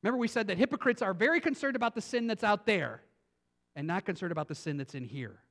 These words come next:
I need to be better at that. You need to be better at that. Hypocrites check boxes. They worry about minutia while they ignore people's needs.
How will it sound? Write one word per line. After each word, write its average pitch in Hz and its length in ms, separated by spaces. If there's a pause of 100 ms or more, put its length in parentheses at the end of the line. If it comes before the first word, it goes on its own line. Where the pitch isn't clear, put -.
(500)
I 135 80
need 147 160
to 131 80
be 117 100
better 120 240
at 104 140
that. 107 180
You 135 140
need 139 100
to 107 60
be 110 80
better 107 240
at 98 100
that. 120 140 (400)
Hypocrites 226 480
check - 360
boxes. - 720 (360)
They 160 100
worry 190 240
about 226 260
minutia 226 600 (420)
while 170 160
they 190 160
ignore 202 760 (220)
people's 220 540 (120)
needs. 180 800